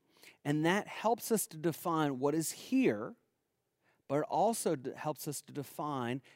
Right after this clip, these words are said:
as we get with God and say, "Okay, God, what is the there? This is, I know what here is.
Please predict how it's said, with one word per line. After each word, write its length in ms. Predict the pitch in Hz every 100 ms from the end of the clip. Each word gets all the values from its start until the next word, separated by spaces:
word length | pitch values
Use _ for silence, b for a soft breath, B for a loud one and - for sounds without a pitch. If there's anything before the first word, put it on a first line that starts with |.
| b
as 160 | 127 131
we 120 | 139
get 220 | 131 143
with 100 | 143
God 140 | 156
and 100 | 139
say, 140 | 131 139
"Okay, 220 | - 151
God, 280 | 127 131 131
what 320 | 117 139 151 -
is 260 | 139 127
the 160 | 117 120
there? 480 | 107 123 143 139 117 b b -
This 200 | 127 -
is, 60 | 165
I 120 | 151
know 140 | 151
what 100 | 196
here 360 | 160 262 277 147
is. 360 | 117 135 -